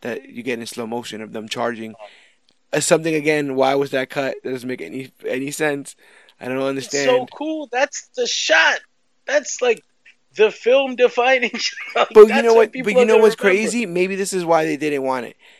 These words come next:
Speaker 1: It doesn't have Superman in it.
Speaker 2: That's
Speaker 1: That,
Speaker 2: the point,
Speaker 1: in that
Speaker 2: though,
Speaker 1: moment, they
Speaker 2: because
Speaker 1: committed to
Speaker 2: it'll
Speaker 1: the
Speaker 2: be
Speaker 1: team. But that's why I enjoy it, because in, to me, at that point, they committed to the team without Superman. So in
Speaker 2: Yeah.
Speaker 1: your mind, you don't need Superman either.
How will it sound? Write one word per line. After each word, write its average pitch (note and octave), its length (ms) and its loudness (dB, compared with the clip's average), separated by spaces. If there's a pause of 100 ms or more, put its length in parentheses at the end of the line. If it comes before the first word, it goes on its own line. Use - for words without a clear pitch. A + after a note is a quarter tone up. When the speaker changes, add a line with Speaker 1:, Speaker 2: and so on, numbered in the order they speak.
(120)
Speaker 1:
It D3+ 140 0
doesn't D#3 240 0
have F3 140 2
Superman D3+ 400 -4
in G#2 160 -10
it. - 60 -20 (1300)
Speaker 2:
That's D3 260 -2
Speaker 1:
That, E3 100 -6
Speaker 2:
the - 40 -12 (120)
point, A#3+ 260 -2
Speaker 1:
in A3 140 8
that A#3 140 10
Speaker 2:
though, A3+ 40 4
Speaker 1:
moment, A#3+ 340 6
they G#3 100 8
Speaker 2:
because A3 100 -2
Speaker 1:
committed G#3+ 480 4
to - 60 -4
Speaker 2:
it'll E3 80 -2
Speaker 1:
the E3+ 80 -8
Speaker 2:
be - 40 -18
Speaker 1:
team. G3+ 380 -4
But F#3+ 80 8
that's G3 180 8
why G#3 160 4 (460)
I A3+ 180 6
enjoy D#3 440 2
it, B2+ 140 -2
because D3+ 280 -4
in, D3 140 -6
to C#3+ 120 -10
me, E3+ 320 0 (300)
at D3+ 160 -2
that F#3 160 4
point, E3+ 220 -2
they D#3+ 80 -2
committed D#3 320 -4
to D3+ 60 -12
the C#3 80 -4
team C#3+ 220 -8
without C3+ 340 -2
Superman. G#2+ 500 -12 (260)
So E3 160 -2
in - 120 0
Speaker 2:
Yeah. B3 180 8
Speaker 1:
your G3+ 120 10
mind, D#3+ 560 6 (340)
you F3 160 2
don't E3+ 160 6
need D#3+ 140 0
Superman C#3+ 440 -4
either. E3 420 -8